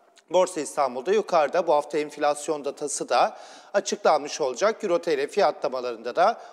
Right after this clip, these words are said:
on beş nokta on bir seviyesini görüyoruz efendim. Şimdi gram altında yedi yüz yetmiş dokuz liradayız. Euro T L fiyatlarında da on beş nokta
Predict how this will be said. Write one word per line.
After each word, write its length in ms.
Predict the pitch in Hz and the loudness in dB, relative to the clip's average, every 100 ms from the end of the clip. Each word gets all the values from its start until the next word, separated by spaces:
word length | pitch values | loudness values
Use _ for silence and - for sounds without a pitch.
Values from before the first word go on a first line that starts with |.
| - | 0
on 200 | 214 202 | 0 2
beş 260 | 147 127 - | -2 -2 -4
nokta 420 | 139 - 165 185 - - - - 220 156 - - - | -4 2 4 4 0 -6 2 4 2 -2 -12 -8 2
on 220 | 190 156 | 2 2
bir 80 | 123 | -8
seviyesini 720 | - 151 127 127 - 170 214 - - _ _ | -4 -2 0 -4 -4 -2 -4 -8 -20 _ _
görüyoruz 400 | 180 170 143 120 | 2 4 0 -2
efendim. 380 | 117 123 117 113 | -4 -2 -2 -4
Şimdi 240 | - 185 | -4 -4
gram 260 | - 190 196 | 0 2 4
altında 720 | 175 175 180 170 190 - - - - _ _ _ - | 2 2 -2 2 2 0 -18 -20 -20 _ _ _ -2
yedi 200 | 156 156 | -2 0
yüz 120 | 160 | 0
yetmiş 360 | 160 156 156 - | -2 -4 -8 -4
dokuz 320 | 147 180 147 | -4 -6 -4
liradayız. 520 | 151 139 135 165 220 - - - 196 | -2 0 2 0 0 -10 -20 -8 -2
Euro 180 | 180 | -2
T 180 | 180 160 | 0 -2
L 80 | 131 | -2
fiyatlarında 720 | - 156 139 - 117 110 117 | 0 0 0 -4 -6 -6 -2
da 120 | 175 | 0
on 300 | 208 160 180 | 0 0 0
beş 240 | 143 131 - | -2 -4 -6
nokta 480 | 117 - 160 214 | -8 0 0 0